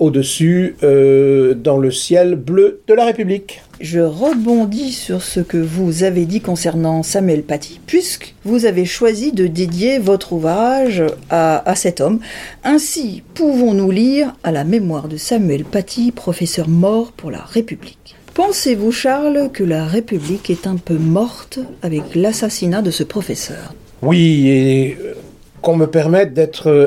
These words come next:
Speaker 1: un tout petit peu, non pas solennel, mais, mais concentré et sérieux. Je le suis tout le temps, grâce à vous, Emmanuel. Cette dédicace à Samuel Paty, euh,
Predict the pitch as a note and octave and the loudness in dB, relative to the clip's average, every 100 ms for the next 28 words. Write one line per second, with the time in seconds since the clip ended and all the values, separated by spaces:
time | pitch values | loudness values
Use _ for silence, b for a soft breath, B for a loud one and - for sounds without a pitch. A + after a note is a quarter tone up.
0 | - D3 - D#3 - D3 - E3+ F3 E3 | 2 -2 -4 -8 -8 -6 2 4 6 6
1 | D3 C3+ B2+ C#3+ D3+ C#3 - D3+ D3+ F3 | 4 2 2 0 0 0 2 2 4 4
2 | G#3 G#3 D3 D3 D3 D3 C#3+ C#3+ C#3 C#3+ | 4 4 4 4 4 4 4 4 4 2
3 | C3 - F#2+ - G2+ A2 A2 - G2 - | -2 -4 -8 -4 -2 0 0 -4 -6 -8
4 | - D#2 C#2 - - A2 F#2 - - C#3 | -8 -12 -12 -16 -10 -6 -6 -6 -6 -4
5 | C#3 C#3 G2+ A2+ B2+ C#3+ A#2+ F#2+ E2+ E2 | -2 -2 -4 -6 -2 0 0 -2 -6 -16
6 | - - - - F3 D3+ E3 E3+ - G3+ | -20 -20 -14 -4 -2 2 0 0 0 0
7 | D#3 - C#3 C3+ A#2+ C3+ B2 - - B | 0 0 0 0 0 -4 -4 -8 -14 B
8 | B B B - D3+ D3 D3 | B B B 0 4 6 4